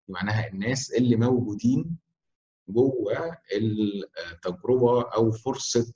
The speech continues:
التقاء الفيروس، اللي هو الناس اللي بتنزل مثلًا، مش لازم يبقوا المية، ممكن يبقى تلاتين، أربعين مليون او هكذا. فلو دول معرضين بيبتدي منهم ناس يبقوا infected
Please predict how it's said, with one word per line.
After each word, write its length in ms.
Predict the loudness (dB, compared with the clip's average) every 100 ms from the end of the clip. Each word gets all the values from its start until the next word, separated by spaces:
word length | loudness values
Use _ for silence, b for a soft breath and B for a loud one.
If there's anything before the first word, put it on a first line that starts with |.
| -10
التقاء 760 | -4 -4 -4 -8 -4 2 2 0
الفيروس، 480 | -2 -2 -4 -8 -8
اللي 100 | -2
هو 40 |
الناس 220 | -2 0
اللي 100 | 0
بتنزل 340 | 0 -2 -4 -10
مثلًا، 260 | -16 -14
مش 220 | -12 -4 0
لازم 200 | 2 2
يبقوا 180 | 2
المية، 260 | 2 2 2
ممكن 240 | 0 -2
يبقى 120 | -2 -2
تلاتين، 420 | -4 -6 -4 -4
أربعين 320 | -4 -4 -4
مليون 240 | -4 -10 -12
او 160 | -10
هكذا. 300 | -10 -10 -16 -20 _ _ b b _
فلو 180 | -2 0
دول 260 | 4 4 4
معرضين 760 | 2 2 2 2 2 2 -2 -12 _ _ -4
بيبتدي 340 | 0 2 4
منهم 320 | 4 6 6
ناس 520 | 4 2 2 -2 -6 -6
يبقوا 260 | 0 2
infected 520 | 2 0 -2 2 0